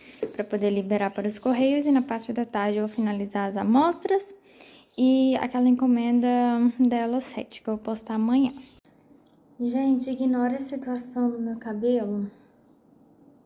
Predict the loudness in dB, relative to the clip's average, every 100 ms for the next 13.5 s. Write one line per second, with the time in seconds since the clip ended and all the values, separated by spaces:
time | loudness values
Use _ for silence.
0 | _ _ _ _ _ _ _ _ _ _
1 | -20 _ _ _ _ -2 0 2 0 0
2 | -2 -6 0 2 2 0 -4 -8 -4 -4
3 | -4 -6 -10 -14 -20 -12 -6 -6 -6 -8
4 | -8 -6 -6 -8 -8 -8 -10 -14 -14 -14
5 | -16 -18 _ -10 -6 -6 -8 -12 -12 -4
6 | -2 -2 -6 -14 -20 -18 -8 -6 -8 -10
7 | -10 -10 -16 _ -20 -20 -20 -20 _ _
8 | 0 2 2 2 2 2 2 2 0 -8
9 | -12 -20 -20 _ _ _ _ _ _ _
10 | _ -2 -2 -2 -4 -2 -4 -4 -4 -6
11 | -4 -2 -2 -2 -2 -2 -4 -6 -6 -4
12 | -2 -2 0 -2 -2 -6 -8 -8 -6 -4
13 | -2 -2 -4 -6